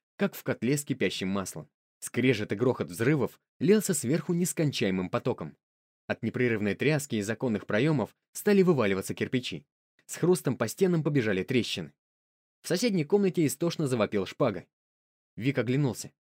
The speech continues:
Стена, под которой стояли кровати, раскололась. Посыпалась штукатурка, наружу полезла арматура. В разрастающемся проломе мелькнуло вытянутое лицо Кетчера.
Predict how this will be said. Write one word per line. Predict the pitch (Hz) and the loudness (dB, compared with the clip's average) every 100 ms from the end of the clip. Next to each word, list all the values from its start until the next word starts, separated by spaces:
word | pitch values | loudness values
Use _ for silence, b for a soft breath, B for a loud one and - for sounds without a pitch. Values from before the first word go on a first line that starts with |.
| _ _ - | _ _ -14
Стена, | - 160 214 | -2 0 0
под | 233 156 | 0 -4
которой | 143 156 135 | -2 2 2
стояли | - 135 139 101 | 2 2 2 2
кровати, | - 107 180 175 | 0 0 0 0
раскололась. | 160 160 - 156 113 82 - _ _ - | -2 0 0 2 2 -2 -8 _ _ -4
Посыпалась | 135 226 202 165 - | -2 0 2 0 0
штукатурка, | - 101 - 175 160 151 - _ | -4 -2 2 0 2 -4 -4 _
наружу | 98 104 160 175 | 0 2 4 2
полезла | 175 139 98 90 92 | 2 2 2 2 0
арматура. | 90 110 123 82 - _ | 0 -2 -2 -6 -10 _
В | - | -4
разрастающемся | 107 123 - 143 120 113 110 | 2 2 2 2 2 0 -2
проломе | 95 104 151 156 92 _ - | 0 2 2 2 0 _ -6
мелькнуло | 104 120 208 220 | -2 -2 0 0
вытянутое | 143 190 214 196 180 160 | 2 0 2 2 2 2
лицо | 131 120 117 | 2 0 -2
Кетчера. | - 160 - 87 | 2 2 2 -6